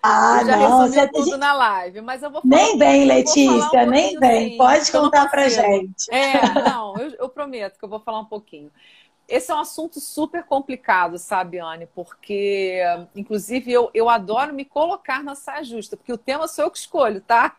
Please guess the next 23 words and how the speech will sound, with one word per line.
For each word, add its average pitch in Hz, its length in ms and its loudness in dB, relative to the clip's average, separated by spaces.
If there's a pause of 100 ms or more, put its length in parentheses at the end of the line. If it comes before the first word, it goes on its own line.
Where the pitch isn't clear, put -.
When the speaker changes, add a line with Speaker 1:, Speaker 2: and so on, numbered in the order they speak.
Speaker 2:
<laughs> - 560 -4
Eu 254 160 6
Speaker 1:
Eu 226 140 2
Speaker 2:
faço 202 200 2
de 208 100 6
Speaker 1:
sei. - 20 4
Speaker 2:
propósito, 254 720 2
que 285 60 -8
eu 269 60 -8
falo, 269 280 -12
"Gente, 247 460 -16
eu 240 120 -6
quero 277 480 -6
aproveitar 294 800 -10
e 339 60 -12
mergulhar 311 680 -8
naquilo 320 840 -10 (440)
e 294 280 -6 (120)
também 320 280 -6
não 381 100 -10
quero 370 260 -4
ficar - 240 -6
falando 392 480 -8